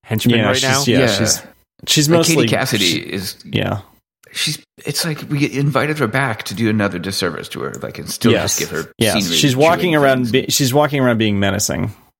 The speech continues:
Speaker 1: Which,
Speaker 3: Yeah.
Speaker 1: you know, I'm sure is ex-, it's sure it is fun to be a villain and chew the scenery, but yeah, that character needs some depth or dimension.
Speaker 3: Yeah.
Speaker 2: Right.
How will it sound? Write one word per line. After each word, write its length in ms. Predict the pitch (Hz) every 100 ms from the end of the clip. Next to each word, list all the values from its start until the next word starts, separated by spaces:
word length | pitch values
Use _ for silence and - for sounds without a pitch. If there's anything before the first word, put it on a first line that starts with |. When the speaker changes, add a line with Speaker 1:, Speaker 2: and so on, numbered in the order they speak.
| _ _ -
Speaker 1:
Which, 180 | 202 -
Speaker 3:
Yeah. 140 | -
Speaker 1:
you 80 | 214
know, 160 | 160 -
I'm 200 | 151 151
sure 300 | - 180 160
is 140 | 131
ex-, 240 | 135 - -
it's 560 | - 65 64 151 123
sure 200 | - 180
it 80 | 160
is 120 | 143
fun 340 | - 127 127 127
to 120 | 127
be 400 | 101 117 113 113
a 220 | - 110 104
villain 540 | 110 101 107 104 107
and 140 | 101
chew 160 | 101 120
the 100 | 101
scenery, 480 | - 110 104 104 107
but 320 | 95 113 101
yeah, 160 | 117 98
that 180 | 104 -
character 340 | 117 107 107
needs 240 | 98 101
some 200 | - 98
depth 400 | 90 - 90 - 104
or 80 |
dimension. 560 | 87 90 82 - - 104 _ _ _ _ _ -
Speaker 3:
Yeah. 120 | 120
Speaker 2:
Right. 160 | -